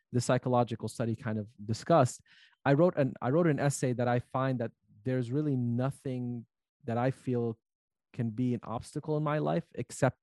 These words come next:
myself. That the greatest, um, I think, you know, thing to overcome is my own potential, not, not fulfilling to the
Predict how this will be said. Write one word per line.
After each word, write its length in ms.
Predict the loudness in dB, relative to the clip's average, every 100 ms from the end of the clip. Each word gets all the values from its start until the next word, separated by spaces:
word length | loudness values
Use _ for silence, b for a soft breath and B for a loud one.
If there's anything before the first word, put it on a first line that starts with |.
| _
myself. 520 | -4 -2 -2 -4 -4 -12 _ _ b b b b b
That 160 | -4 -2
the 80 | 0
greatest, 520 | 2 2 2 -2 -12 -6
um, 420 | -4 -4 -6 -10 -12 -8
I 60 |
think, 160 | -4 -6 -8 _ _
you 100 | -4
know, 200 | -2 -4 -8 -10 2
thing 180 | 4
to 100 | 4 2
overcome 640 | 2 0 0 4 4 4 0
is 160 | 0 2
my 160 | 2
own 160 | 2 0
potential, 560 | -4 -4 -4 -4 -12 -20 _ _ _ _
not, 240 | -2 0 2
not 220 | 2 2
fulfilling 500 | 0 -2 0 0 -2 -4
to 100 | -4
the 180 | -4